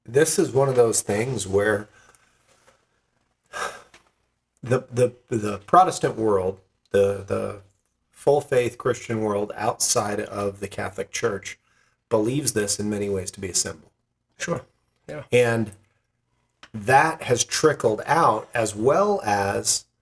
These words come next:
Speaker 1: something that hasn't, you know, like, I, I wish that the Christian, the greater Christian world would trickle into the Catholic sphere, the, the, the value of a re-, a personal relationship with Jesus. But instead,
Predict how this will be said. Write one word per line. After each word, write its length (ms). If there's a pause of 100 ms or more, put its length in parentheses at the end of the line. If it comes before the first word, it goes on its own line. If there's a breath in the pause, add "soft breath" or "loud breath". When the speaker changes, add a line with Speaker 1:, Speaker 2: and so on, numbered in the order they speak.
(140)
Speaker 1:
something 440
that 120
hasn't, 460 (300)
you 140
know, 120
like, 280
I, 160 (280)
I 180
wish 360
that 240
the 340
Christian, 600
the 80
greater 280
Christian 440
world 320
would 140
trickle 400
into 420
the 260 (380 soft breath)
Catholic 400 (920)
sphere, 1000 (680)
the, 520
the, 280
the 180
value 840
of 160
a 80
re-, 320
a 60
personal 480
relationship 600
with 100
Jesus. 640
But 140
instead, 800